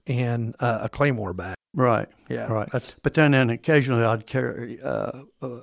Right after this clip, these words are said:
Speaker 2: well, oftentimes I'd carry another, uh, speed loaders, you know what
Speaker 1: Mm-hmm.
Speaker 2: I mean, a bandolier of them.
Speaker 1: Right.
Speaker 2: So, you know, you always had back, that's quite a few rounds.
Speaker 1: Yeah.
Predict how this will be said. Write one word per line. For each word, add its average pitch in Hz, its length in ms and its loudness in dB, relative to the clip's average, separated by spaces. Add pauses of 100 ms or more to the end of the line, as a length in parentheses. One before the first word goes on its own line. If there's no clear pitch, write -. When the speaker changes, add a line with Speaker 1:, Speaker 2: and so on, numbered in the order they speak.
Speaker 2:
well, 135 380 4
oftentimes 113 580 2
I'd 113 140 -4
carry 120 240 0
another, 117 500 0 (460)
uh, 110 160 -2
speed 147 400 4
loaders, 107 480 -2 (200)
you 127 140 4
know 107 120 0
what 120 160 4
Speaker 1:
Mm-hmm. 117 100 4
Speaker 2:
I 131 60 2
mean, 107 160 0
a 104 100 -4
bandolier 113 580 0
of 92 80 -4
them. 107 340 0
Speaker 1:
Right. 113 260 0 (400)
Speaker 2:
So, 107 340 0
you 120 180 0
know, 107 120 0
you 113 180 -2
always 113 240 -2
had 104 220 -2
back, 117 260 0
that's 131 260 0
quite 117 200 2
a - 40 -6
few 104 220 -4
rounds. 113 480 -2
Speaker 1:
Yeah. 117 220 0